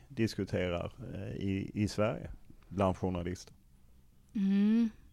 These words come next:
Speaker 2: Jag tror att det kanske finns två olika läger ändå. Det finns de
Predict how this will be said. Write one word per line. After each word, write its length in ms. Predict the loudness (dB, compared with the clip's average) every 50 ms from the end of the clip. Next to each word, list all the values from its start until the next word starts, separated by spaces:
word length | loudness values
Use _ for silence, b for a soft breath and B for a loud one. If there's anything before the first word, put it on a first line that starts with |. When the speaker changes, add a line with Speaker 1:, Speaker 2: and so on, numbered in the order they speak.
| -20 -20 -20 -10 -8 -8 -8 -8 -14 -20 -20 -20 -8 -4
Speaker 2:
Jag 120 | -2 -2 0
tror 240 | 2 6 6 6
att 120 | 6 6 2
det 200 | -4 -6 -6 -8
kanske 840 | -4 0 2 2 2 2 0 -2 2 4 6 8 8 6 4 2 -2 -6 -14 -20 -20 -20 -20 -20 -20 -20 -20 -20 -20 _ -20 -20 -20 -20 -16
finns 420 | -6 0 2 2 4 2 2 0
två 180 | 0 2 4 6
olika 600 | 6 6 6 6 4 4 2 2 2 2 2 4
läger 580 | 4 6 6 6 6 4 2 0 0 0 2
ändå. 300 | 2 4 6 6 6 6
Det 80 | 6 4
finns 300 | 0 0 0 0 0 2
de 500 | 4 4 4 4 4 2 0 0 -2